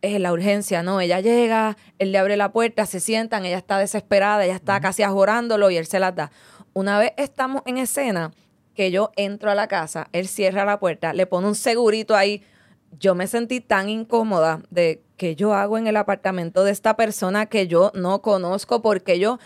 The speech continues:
Speaker 1: me metí en esta situación, o sea, porque yo decidí venir aquí
Speaker 2: Mm.
Speaker 1: con este tipo, yo no sé quién es él,
Speaker 2: Ujú.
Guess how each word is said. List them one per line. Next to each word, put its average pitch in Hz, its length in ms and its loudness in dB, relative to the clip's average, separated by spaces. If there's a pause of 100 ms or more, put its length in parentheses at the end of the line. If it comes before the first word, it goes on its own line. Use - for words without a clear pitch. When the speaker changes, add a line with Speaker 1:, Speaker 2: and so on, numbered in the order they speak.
(120)
Speaker 1:
me 220 240 2
metí 202 340 2
en 320 140 0
esta 240 300 -2
situación, 240 420 0
o 277 60 2
sea, 262 100 2
porque 214 280 0
yo 208 120 4
decidí 254 400 0
venir 254 280 2
aquí 240 340 -2
Speaker 2:
Mm. - 500 -20
Speaker 1:
con 220 240 4
este 233 260 0
tipo, 254 300 -2
yo 226 180 0
no 220 140 0
sé 233 160 -2
quién 240 220 -2
es 269 160 -2
él, 226 360 0
Speaker 2:
Ujú. 131 260 -10